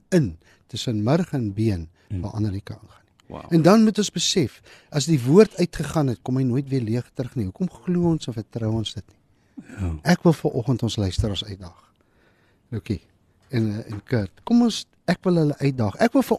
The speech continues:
Speaker 1: ons drie vra, kan ons nie hande vat waar ons gaan nie? Daar waar ons beweeg, laat mense kan sien, ten spyte waar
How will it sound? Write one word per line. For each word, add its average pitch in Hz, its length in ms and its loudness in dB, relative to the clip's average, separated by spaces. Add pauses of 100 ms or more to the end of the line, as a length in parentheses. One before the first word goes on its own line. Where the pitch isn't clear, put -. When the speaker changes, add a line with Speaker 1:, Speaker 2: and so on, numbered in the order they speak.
Speaker 1:
ons 226 320 6
drie 131 240 4
vra, - 240 -10 (680)
kan 170 280 0
ons 220 320 6
nie 202 140 8
hande 131 320 6
vat - 280 0
waar 113 160 -2
ons 104 240 -6
gaan 90 160 -18 (120)
nie? - 60 -10 (440)
Daar 190 260 10
waar 220 120 8
ons 214 140 4
beweeg, 135 500 -2 (200)
laat 160 180 2
mense 226 520 4
kan 175 200 -2
sien, 127 300 -4
ten 165 180 -2
spyte 220 520 -2 (340)
waar 139 180 2